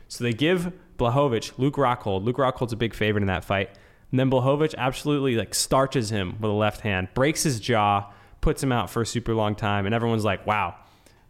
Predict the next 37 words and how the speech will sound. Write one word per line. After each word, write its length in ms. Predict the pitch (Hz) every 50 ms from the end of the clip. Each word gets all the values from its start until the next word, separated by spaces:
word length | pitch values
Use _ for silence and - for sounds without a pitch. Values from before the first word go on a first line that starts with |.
| - - 170
was 140 | 123 113 107
that 140 | 135 123 120
a 40 |
lucky 260 | 117 117 117 - 123 -
punch?" 320 | - 123 131 156 - -
I 60 | - 120
think 160 | 135 123 120
that 60 | 123
was 100 | 117 107
a 40 | 107
lucky 220 | 101 95 - - -
punch, 280 | - 107 92 90 -
right? 200 | 104 107 101 -
That 100 | - 117
was 100 | 117 113
probably 240 | - 117 95 95 90
a 20 |
lucky 160 | 85 87 - - -
punch. 280 | - - - - - - - - - - - - - -
Then 140 | 139 151 170
they 100 | 190 180
give 160 | 180 185 151
Blachowicz 420 | 156 135 143 151 151 143 135 - -
another 400 | - 117 113 123 143 170 185 180
fight 240 | - - 139 127 123
against 280 | 120 117 117 110 -
Corey 280 | - - 131 120 113 110
Anderson, 540 | 120 160 160 131 117 - - 101 101 95 104 104
who 140 | 110 110
was 360 | 104 101 101 95 95 - - - - - - - - - - -
in 120 | 117 113
the 60 | 104 101
top 300 | - - 104 101 - -
five 400 | - 107 101 98 95 101 - - - 311 -
of 80 | 110
the 80 | 107 104
division. 460 | 98 95 113 147 151 131 117 120 127